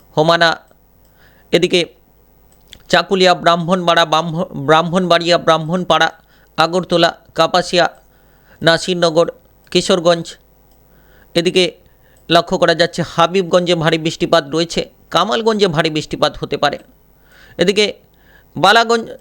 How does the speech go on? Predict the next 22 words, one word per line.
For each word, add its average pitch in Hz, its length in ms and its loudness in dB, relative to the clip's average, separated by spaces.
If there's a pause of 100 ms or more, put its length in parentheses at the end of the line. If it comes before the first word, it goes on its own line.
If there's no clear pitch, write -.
গঞ্জে 208 300 2
ভারী 170 260 -2
বৃষ্টিপাত 160 480 -2
হতে 156 180 -4
পারে, 156 240 -2
সিলেটে 208 560 2
ভারী 170 300 -2
বৃষ্টিপাতের 165 540 0
আশঙ্কা 156 360 -4
রয়েছে, 165 420 0 (420)
সিলেটের 170 400 0
বেশ 160 180 -2
কিছু 160 220 -4
জায়গায় 151 380 2
ভারী 165 240 -4
থেকে 175 220 -4
অতীব 165 340 2
ভারী 156 240 0
বৃষ্টিপাত 151 480 -2
রয়েছে, 160 300 -4
কোলাশিব, 170 460 -2 (1000)
আজিওয়াল, 165 520 0